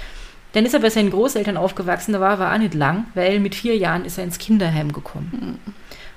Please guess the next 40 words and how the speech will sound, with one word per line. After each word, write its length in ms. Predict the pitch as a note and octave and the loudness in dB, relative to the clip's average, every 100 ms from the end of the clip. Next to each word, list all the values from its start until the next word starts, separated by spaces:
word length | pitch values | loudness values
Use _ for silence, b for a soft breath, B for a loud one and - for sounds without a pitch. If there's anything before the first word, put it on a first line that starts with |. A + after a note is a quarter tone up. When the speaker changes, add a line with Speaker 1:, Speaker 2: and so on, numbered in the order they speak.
| - | -2
Speaker 1:
Und 140 | F#3 | 2
er 100 | G3 | 4
hat 160 | G3 G#3 | 4 2
dann 220 | G3 F#3 | 0 -2
seine 220 | - F#3 | -4 -2
ganze 240 | E3+ F#3+ G#3 | -2 -4 -6
Kindheit 320 | - A3+ G#3+ | -4 -2 -2
und 80 | F#3 | 0
Jugend 220 | A3 - | 0 2
immer 240 | A#3 A3+ | 2 2
wieder 160 | G3 G3 | 2 2
in 100 | F3 | 2
diversen 400 | F3 E3+ E3 F3 | 2 2 2 0
Heimen 380 | F3 F3+ F#3+ E3+ | 0 0 0 -2
verbracht. 520 | F3 E3+ D#3+ G#3 - - - - | -4 -2 -2 -2 -8 -16 -18 -10
Er 140 | - F3+ | -4 2
war 100 | F3 | 4
ein 60 | F3 | 4
sehr 220 | F3+ D#3+ | 0 0
introvertiertes 800 | G#3+ A#3+ - A3 A3 B3+ A#3+ A3 | 0 -2 -2 0 0 -4 -6 -10
Kind 280 | - C4 C4 | -4 -2 -2
anscheinend. 600 | G3+ A3+ A3+ A#3 C4+ - b b b b b b - | -6 -4 -4 -2 -4 -8 b b b b b b -4
Ähm, 440 | G#3+ G#3+ G#3 G3 F#3 - | 2 4 4 0 -4 -8
später 420 | - - A#3 C#4 A3 | -6 0 2 4 4
hat 140 | G#3+ | 4
ihn 100 | A3 | 4
dann 140 | F#3+ | 2
seine 160 | F3 E3+ | 2 2
Mutter 320 | E3+ B3+ D4 | 2 4 2
nochmal 340 | C4+ C4 C4 B3+ | 2 2 0 0
für 120 | A3+ | -4
kurze 340 | - C4+ C4+ | -4 -4 -4
Zeit 240 | - A3+ A3 | -2 -4 -2
zu 100 | F3+ | -2
sich 220 | G#3 - | -2 0
genommen, 340 | C4 D4 D#4 | 0 2 2
aus 160 | G3 F#3+ | 0 0
dem 140 | F#3 | -2
Heim 220 | F3 E3 | 0 0
raus. 540 | D3+ D3 E3+ D4 - | 2 2 2 2 -4